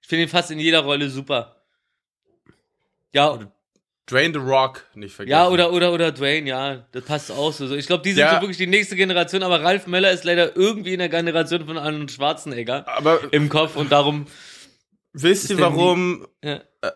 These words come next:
Speaker 2: wisst ihr, warum, äh, Arnold Schwarzenegger Zeus war?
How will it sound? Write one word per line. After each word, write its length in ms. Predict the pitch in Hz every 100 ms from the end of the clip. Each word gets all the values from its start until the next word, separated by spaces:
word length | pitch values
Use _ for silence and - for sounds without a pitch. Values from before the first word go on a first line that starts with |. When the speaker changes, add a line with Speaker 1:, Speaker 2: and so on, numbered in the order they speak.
| _ -
Speaker 2:
wisst 380 | 135 143 160
ihr, 80 | 160
warum, 520 | 165 151 160 156 151
äh, 20 | 147
Arnold 680 | 139 139 135 98 139 143
Schwarzenegger 840 | - 143 143 - 135 113 135 131 131
Zeus 440 | - 156 185 -
war? 360 | 101 90 90